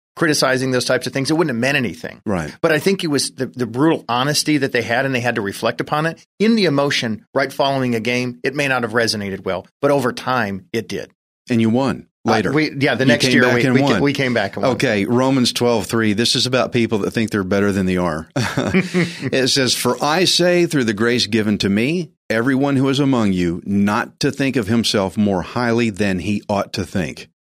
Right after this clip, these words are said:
Speaker 2: but to think soberly, as God has dealt to each one a measure of faith." Don't think of yourself more highly than you ought to. As a matter of fact, the Bible also says you need to consider everyone better than you.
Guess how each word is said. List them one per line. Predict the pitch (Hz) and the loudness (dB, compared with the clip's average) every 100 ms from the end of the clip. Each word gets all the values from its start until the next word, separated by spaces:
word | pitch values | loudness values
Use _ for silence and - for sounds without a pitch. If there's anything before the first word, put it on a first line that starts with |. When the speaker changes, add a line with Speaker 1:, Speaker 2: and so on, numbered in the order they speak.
| _ - | _ -6
Speaker 2:
but | 110 | -4
to | 104 | -4
think | 92 92 - | -4 -4 -4
soberly, | - 139 117 95 80 69 - _ - | 0 0 2 0 -2 -6 -10 _ -6
as | 90 95 | -4 -2
God | 95 92 92 | 0 -2 0
has | 101 92 | -2 0
dealt | 101 101 - | 0 0 -2
to | |
each | 101 104 - | -2 -2 -2
one | 107 98 98 104 _ - | -2 0 -2 -6 _ -6
a | 98 | -2
measure | 92 87 80 85 - | 0 -2 -4 -10 -10
of | 85 78 | -12 -6
faith." | 92 69 - _ _ _ _ - | -4 -4 -8 _ _ _ _ -4
Don't | 117 143 - | -2 -2 0
think | 170 170 | 0 0
of | 123 | 0
yourself | 131 127 123 - | 0 0 0 0
more | 123 | -2
highly | 101 123 120 110 | 0 0 2 2
than | 101 101 | 2 2
you | 107 | 2
ought | 110 95 | 0 0
to. | 101 | -4
As | 85 | -2
a | 107 | 0
matter | 113 | 0
of | 113 | 0
fact, | 117 104 | 0 0
the | |
Bible | 98 107 110 98 | 0 0 0 0
also | 110 117 - 104 | 0 0 0 -2
says | 87 110 90 85 - _ _ - | -2 -2 0 -2 -6 _ _ -4
you | 110 147 | 0 2
need | 160 | 2
to | 123 | 0
consider | 120 107 - 101 101 | 0 0 0 0 0
everyone | 127 135 120 104 98 92 - _ | -2 0 0 2 0 -2 -8 _
better | 92 113 107 | -4 0 0
than | 98 101 | 0 0
you. | 85 69 | 0 -4